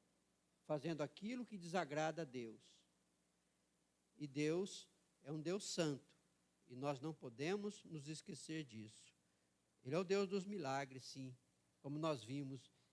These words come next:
e Ele quer nos abençoar. Amém? Vamos orar. Convido a igreja que se coloque em pé mais uma vez. Nós vamos orar, depois vamos louvar a Deus com a equipe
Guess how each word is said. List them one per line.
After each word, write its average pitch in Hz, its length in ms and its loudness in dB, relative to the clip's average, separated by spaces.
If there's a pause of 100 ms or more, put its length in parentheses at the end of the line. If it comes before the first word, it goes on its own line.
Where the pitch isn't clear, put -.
(120)
e 135 100 -8
Ele 151 100 -6
quer 160 180 -2
nos 160 160 -2
abençoar. 170 500 -6 (400)
Amém? 220 380 8 (1400)
Vamos 208 260 6
orar. 202 380 8 (100)
Convido 165 360 4
a 175 40 8
igreja 156 540 2 (120)
que - 60 -20
se 165 100 -2
coloque 156 400 2
em 127 80 -4
pé 170 320 4 (200)
mais 139 200 -10
uma 151 160 0
vez. 202 480 4 (800)
Nós 131 140 -6
vamos 165 240 2
orar, 156 300 4
depois 156 440 -4
vamos 139 480 -8 (1200)
louvar 165 500 10
a 160 60 -2
Deus 175 380 -2
com 139 300 -10 (120)
a 135 60 -8
equipe 135 520 -6